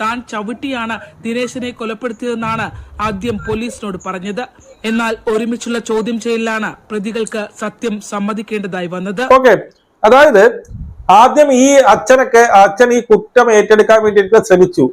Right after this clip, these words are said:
Speaker 2: "ഞാനാണ് കൊന്നത്," ഏ, എന്നുള്ള രീതിയിൽ സ്വന്തം അച്ഛനല്ലേ മകൻ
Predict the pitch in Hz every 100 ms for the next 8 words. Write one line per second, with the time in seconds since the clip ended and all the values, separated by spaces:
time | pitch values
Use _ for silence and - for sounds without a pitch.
0 | - 175 175 180 175 175 170 165 175 175
1 | 180 165 170 165 170 165 165 165 185 208
2 | 226 220 254 233 185 160 185 208